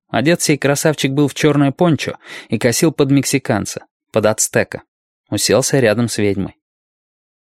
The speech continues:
Еще женщина. Почти наверняка Лилия. Загримирована под крылатую вампиршу. Ушастая чернявая морда нетопыря. Губу оттопыривают белые клычища. Ниже пояса —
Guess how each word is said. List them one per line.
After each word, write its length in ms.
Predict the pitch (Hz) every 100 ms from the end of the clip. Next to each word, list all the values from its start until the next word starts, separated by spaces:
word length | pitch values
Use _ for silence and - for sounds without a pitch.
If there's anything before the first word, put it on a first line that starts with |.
| _
Еще 320 | 135 - 131
женщина. 500 | 107 113 107 - 104 - _ _ _ -
Почти 420 | - - - 165
наверняка 840 | 151 127 120 110 98 113 117 107 _ _ -
Лилия. 540 | 113 117 90 - - - _ _ _ - - - -
Загримирована 680 | 120 143 143 151 170 151 139
под 140 | 135
крылатую 500 | - 143 147 139 143
вампиршу. 680 | 135 139 - 123 - - - _
Ушастая 480 | 120 - 147 - 139
чернявая 540 | - 135 139 139 139
морда 360 | 131 139 135 127
нетопыря. 640 | 127 123 117 131 120 - - _
Губу 400 | 107 110 131 147
оттопыривают 720 | 147 - 127 - 131 139 143
белые 340 | 127 135 135 135
клычища. 760 | 143 139 - 110 101 - 98 - _ _
Ниже 340 | 123 139 127
пояса — 600 | 139 135 139 151 - 160